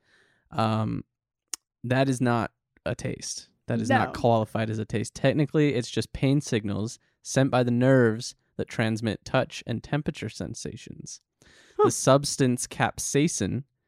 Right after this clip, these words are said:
Speaker 1: in foods seasoned with chili,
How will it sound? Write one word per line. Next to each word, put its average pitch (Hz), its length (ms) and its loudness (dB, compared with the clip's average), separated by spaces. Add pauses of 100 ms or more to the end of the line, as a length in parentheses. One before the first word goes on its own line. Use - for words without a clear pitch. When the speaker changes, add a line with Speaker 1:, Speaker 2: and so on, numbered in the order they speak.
(220)
Speaker 1:
in 139 180 2
foods 123 600 4 (400)
seasoned 123 480 2
with 110 180 0
chili, 131 600 0